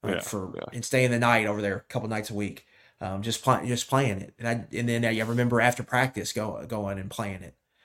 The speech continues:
Speaker 1: And so those days are back. Like, I wonder, like, Brock Vandegrift, does he have any memory of playing this game? 'Cause the
Speaker 2: No.
Speaker 1: last chapter was twenty, the last chapter was ten years ago, so he would have been ten.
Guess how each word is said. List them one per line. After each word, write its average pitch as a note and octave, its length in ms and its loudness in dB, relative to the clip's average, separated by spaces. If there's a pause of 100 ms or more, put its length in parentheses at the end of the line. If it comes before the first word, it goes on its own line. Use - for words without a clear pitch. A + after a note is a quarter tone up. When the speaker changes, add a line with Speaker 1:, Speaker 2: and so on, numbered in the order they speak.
(360)
Speaker 1:
And G#2 120 -8
so F#2+ 460 -2 (100)
those C#3 440 6
days C3 400 6
are A#2+ 80 2
back. C3+ 340 4 (140)
Like, E3+ 120 12
I G#3+ 60 12
wonder, C#4 300 12
like, F3 240 8
Brock D#3+ 280 10
Vandegrift, F3 500 4
does C3+ 160 2
he G#3 120 6
have - 220 8
any E3+ 200 4
memory A2 540 4
of G2+ 140 -2
playing G#2+ 440 -2 (240)
this A#2+ 200 -6
game? F2+ 360 -4 (1200)
'Cause D3 140 6
the D3 80 10
Speaker 2:
No. D3 40 10
Speaker 1:
last G3 340 10
chapter F3+ 380 8
was C#3 160 8
twenty, F3+ 260 6
the E3 280 4
last F3+ 260 6
chapter F3+ 280 6
was C#3+ 160 6
ten F3+ 280 0
years D#3 240 4
ago, A#2+ 220 4
so B2+ 160 0
he C#3+ 100 4
would E3+ 140 4
have C3 140 4
been A2 300 4
ten. D#3+ 480 2